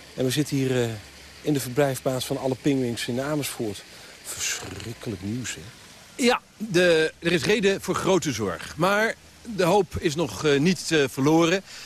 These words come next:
Speaker 2: Een, eh, pinguïn kan zo'n vijfhonderd meter diep duiken, twintig mi-, twintig minuten onder water blijven. Dus, eh,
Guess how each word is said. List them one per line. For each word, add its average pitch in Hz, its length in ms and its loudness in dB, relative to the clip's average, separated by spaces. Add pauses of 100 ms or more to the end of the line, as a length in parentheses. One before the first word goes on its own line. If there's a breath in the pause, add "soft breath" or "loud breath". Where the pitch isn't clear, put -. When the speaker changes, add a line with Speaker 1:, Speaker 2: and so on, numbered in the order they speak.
(260 loud breath)
Speaker 2:
Een, 156 360 4
eh, 135 320 2 (160)
pinguïn 147 360 -4
kan 143 160 -2
zo'n 127 180 -2
vijfhonderd 156 680 2
meter 143 280 2
diep 143 200 0
duiken, 147 480 0
twintig 160 300 2
mi-, 156 200 0
twintig 156 240 0
minuten 151 280 2
onder 135 160 2
water 143 280 2
blijven. 127 460 0 (200 loud breath)
Dus, 123 380 0
eh, 123 80 2